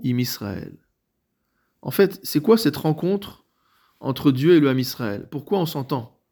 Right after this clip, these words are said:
Enfin, pourquoi on essaie de s'entendre ? Pourquoi, euh, on cherche la, la kir-, pourquoi David Amelech dit Kirvat Hashem Litov ? Pourquoi la proximité de Dieu est bonne pour nous ? Parce que finalement, on arrive,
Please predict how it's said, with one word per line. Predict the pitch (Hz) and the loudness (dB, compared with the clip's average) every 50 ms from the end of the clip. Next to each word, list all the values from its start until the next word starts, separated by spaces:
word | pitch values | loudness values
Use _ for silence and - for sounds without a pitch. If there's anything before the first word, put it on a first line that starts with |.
| _ _ | _ _
Enfin, | - - 117 | -18 -16 -16
pourquoi | - 120 - - 151 | -14 -8 -2 0 0
on | 135 | 0
essaie | 123 - 151 151 | 2 4 4 4
de | 139 | 4
s'entendre ? | 127 - 120 - 123 98 82 - _ _ _ _ _ _ _ _ _ _ _ _ _ _ _ _ _ _ _ _ _ _ _ _ _ _ | 2 0 -6 -6 -8 -8 -10 -12 _ _ _ _ _ _ _ _ _ _ _ _ _ _ _ _ _ _ _ _ _ _ _ _ _ _
Pourquoi, | - - 113 - - 180 185 185 175 165 | -12 -12 -6 2 4 6 6 6 4 4
euh, | 151 131 127 123 113 113 120 110 71 - - _ _ _ _ _ _ _ _ _ _ _ _ _ _ | 4 2 2 2 0 0 -2 -4 -4 -8 -12 _ _ _ _ _ _ _ _ _ _ _ _ _ _
on | - 120 123 | -10 -6 -4
cherche | - - 208 202 180 156 - - - - - - | 0 4 4 4 4 2 0 -2 -4 -6 -6 -4
la, | 127 123 120 110 | -2 -2 -2 -2
la | - 101 120 - | -2 -2 -4 -4
kir-, | - - - 151 131 117 | -2 -2 0 0 0 -2
pourquoi | - 139 123 - 180 170 165 151 | -4 -8 -2 0 2 2 4 4
David | 135 131 131 135 | 4 4 2 2
Amelech | 139 143 147 139 139 | 2 2 2 0 0
dit | 135 135 127 | -2 -6 -4
Kirvat | - - 139 135 131 151 160 160 156 131 | -2 0 0 2 2 4 2 2 2 0
Hashem | 117 - - 151 143 143 | -2 -2 0 0 0 2
Litov ? | 139 135 131 160 160 147 120 - - - _ _ _ _ _ _ _ _ | 2 2 2 4 4 4 2 0 -4 -12 _ _ _ _ _ _ _ _
Pourquoi | - 123 117 - 202 190 | -14 -6 0 2 2 4
la | 151 | 2
proximité | - - - 160 - - - 165 160 160 147 165 160 | 2 0 -2 -2 -2 -2 0 2 2 2 4 4 2
de | 143 131 131 | 4 4 2
Dieu | 123 120 131 156 170 165 | 0 0 2 2 4 4
est | 143 | 4
bonne | 139 151 151 147 | 2 2 0 0
pour | 143 - 135 131 | -2 -4 -4 -4
nous ? | 131 123 101 - - _ _ _ _ _ _ _ _ _ _ _ _ _ _ _ _ _ _ _ - | -4 -6 -8 -10 -14 _ _ _ _ _ _ _ _ _ _ _ _ _ _ _ _ _ _ _ -10
Parce | 120 113 - | -10 -4 0
que | - 165 | 2 2
finalement, | 165 - 156 160 156 156 170 214 254 240 - - - _ _ _ _ _ _ _ _ _ | 2 4 4 4 4 4 4 2 2 0 -2 -6 -12 _ _ _ _ _ _ _ _ _
on | - 139 143 143 | -6 -2 0 2
arrive, | 139 139 139 151 214 254 277 247 202 139 - | 2 2 2 2 4 4 4 4 2 0 -6